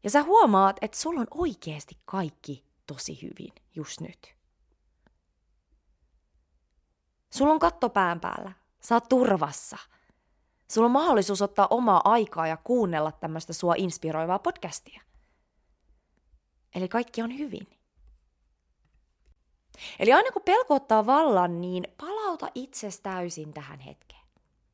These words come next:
Ota muutama syvä hengitys. Ja kato ympärilles. Tässä hetkessä sä oot turvassa, kaikki on hyvin. Ja sit sä voit tuntea vaikka kiitollisuutta jostain yhdestä asiasta,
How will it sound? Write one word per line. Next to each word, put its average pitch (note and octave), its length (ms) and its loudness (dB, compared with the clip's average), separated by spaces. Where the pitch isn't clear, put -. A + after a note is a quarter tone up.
Ota D4+ 220 0
muutama D#4 560 -2
syvä F3 300 -4
hengitys. D3 720 -16
Ja F3+ 80 -8
kato D#4+ 360 -2
ympärilles. F3+ 1000 -6
Tässä C#4 280 -2
hetkessä B3 680 -4
sä - 160 -6
oot G#3 160 -6
turvassa, G#3 560 -4
kaikki A#3 360 -2
on F#3+ 140 -4
hyvin. F3 360 -8
Ja F#3+ 80 -6
sit D4 140 -2
sä D4+ 100 4
voit C4 180 4
tuntea C4+ 400 -4
vaikka F#3+ 200 -4
kiitollisuutta E3 840 -6
jostain F3+ 400 -2
yhdestä C#4 480 -6
asiasta, - 720 -10